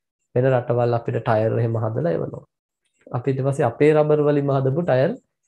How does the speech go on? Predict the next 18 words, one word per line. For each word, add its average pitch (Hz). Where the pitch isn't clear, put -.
ලොකු 135
ලොකු 160
ගණන් 139
වලට 135
දීලා 123
මහා 135
උජාරුවට 127
පදිනවා. -
හරිද? 135
පිටරට 127
මිනිස්සුන්ගේ 123
ටයර් 123
දාගෙන. 117
හැබැයි 135
ප්‍රශ්නයක් 135
නෑ 156
අපේ 139
රබර්නේ. 165